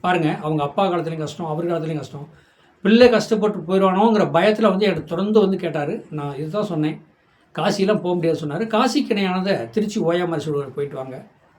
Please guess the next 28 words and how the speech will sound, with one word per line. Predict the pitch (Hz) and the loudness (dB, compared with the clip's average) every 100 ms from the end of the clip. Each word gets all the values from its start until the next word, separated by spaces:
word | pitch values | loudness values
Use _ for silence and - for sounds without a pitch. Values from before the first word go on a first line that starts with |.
| _ | _
கண்டிப்பா | - 165 190 185 | -6 0 0 0
நல்ல | 156 160 | 0 0
ஒரு | 147 | -2
மாற்றம் | 139 131 139 139 | -4 -8 -10 -10
இருக்கும் | 120 120 110 - _ _ _ - | -12 -14 -16 -18 _ _ _ -10
அப்படின்னு | 139 151 | -6 -6
நான் | 135 | -8
சொன்ன | - 139 | -10 -12
பின்னாடி | 131 143 156 156 - | -10 -8 -8 -8 4
போயிட்டு | 220 262 226 202 | 8 8 6 2
வந்து | 160 156 - - - - _ - | 0 0 -4 -8 -16 -20 _ 2
தொடர்ந்து | 208 269 262 | 4 6 6
ரெண்டு | 214 190 | 4 6
வாரம் | 190 190 156 | 6 4 2
போயிட்டாரு. | 151 147 135 143 - | 0 -2 -6 -10 -10
இப்ப | 156 - | -12 -6
சொல்றாரு, | 185 208 160 | 0 2 2
"எனக்கு | 147 185 208 | 0 -2 0
என்னவோ | 285 | 2
இப்ப | 277 160 | 2 2
ஒரு | 151 | 0
ஆத்ம | 151 208 214 208 | 2 0 0 -2
திருப்தி | - 175 180 165 151 | 0 -4 -4 -6 -6
தெரியுது | 139 | -6
சாமி, | 127 - 123 120 113 _ _ _ _ _ | -10 -10 -12 -12 -18 _ _ _ _ _
ஒரு | - 131 | -12 -4
நிம்மதியா | 156 214 240 233 | 2 6 8 8
தெரியுதுங்க. | 214 139 135 123 117 | 6 0 -6 -10 -12